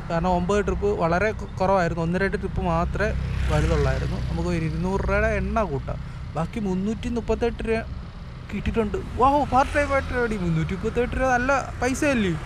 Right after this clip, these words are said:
പാർട്ട് ടൈം ആയിട്ട് ഓടിയിട്ട്. പക്ഷേ നമ്മൾ ഒമ്പത് ട്രിപ്പ് ഓടി. ഒരു കാര്യം കൂടെ നോക്കണം, മുമ്പേ ആണെങ്കിൽ പാർട്ട് ടൈം ആയിട്ട് പ്ര-, പ്രത്യേക ഇൻസെൻറ്റീവ് ഉണ്ടായിരുന്നു. ഇപ്പോൾ ഉണ്ടോയെന്ന് അറിയത്തില്ല, ഞാൻ ഫുൾ ടൈം ആയതിനെ കൊണ്ട്,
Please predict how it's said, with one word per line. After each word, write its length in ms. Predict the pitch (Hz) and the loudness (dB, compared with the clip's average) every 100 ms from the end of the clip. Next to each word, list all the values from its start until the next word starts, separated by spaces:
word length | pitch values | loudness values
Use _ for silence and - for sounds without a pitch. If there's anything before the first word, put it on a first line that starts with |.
| - | 0
പാർട്ട് 200 | 220 214 | 0 2
ടൈം 160 | 226 220 | 0 2
ആയിട്ട് 500 | 214 208 196 196 202 | 0 0 -2 -2 0
ഓടിയിട്ട്. 360 | 196 196 185 175 - - - | 2 0 0 -2 -2 -2 0
പക്ഷേ 360 | 185 - 233 277 - - - - - | 0 2 4 4 2 -4 -4 -2 0
നമ്മൾ 180 | 170 | 4
ഒമ്പത് 420 | 208 185 185 240 247 | 4 2 4 4 4
ട്രിപ്പ് 240 | 220 - | -2 2
ഓടി. 400 | 208 208 233 269 - - - - - | 2 2 0 -4 -6 -6 -6 -6 0
ഒരു 140 | 165 185 | 4 4
കാര്യം 220 | 214 240 | 4 2
കൂടെ 120 | 254 | 2
നോക്കണം, 340 | 240 226 240 | 2 2 2
മുമ്പേ 340 | 220 175 190 254 | 0 0 4 4
ആണെങ്കിൽ 580 | 247 240 240 226 269 262 - - - - - - - - - | 4 2 -2 -4 -6 -6 -8 -10 -8 -8 -8 -6 -6 -6 2
പാർട്ട് 240 | 175 175 | 2 4
ടൈം 140 | 208 220 | 2 2
ആയിട്ട് 380 | 220 220 233 247 | 0 0 -2 -2
പ്ര-, 420 | 214 190 196 185 175 | -4 -4 0 0 0
പ്രത്യേക 260 | - 208 | 0 0
ഇൻസെൻറ്റീവ് 540 | 233 185 214 202 113 202 | 0 0 -2 -2 0 0
ഉണ്ടായിരുന്നു. 420 | 147 143 135 - | 2 0 -2 -4
ഇപ്പോൾ 360 | - - 233 | -6 0 2
ഉണ്ടോയെന്ന് 380 | 208 220 254 262 | 4 4 4 6
അറിയത്തില്ല, 400 | 214 165 147 139 | 2 2 0 -2
ഞാൻ 180 | 143 160 156 | -2 -4 -4
ഫുൾ 160 | 151 170 | -2 0
ടൈം 180 | 180 | 2
ആയതിനെ 220 | 180 175 175 | 0 0 -2
കൊണ്ട്, 320 | 175 170 | -2 -2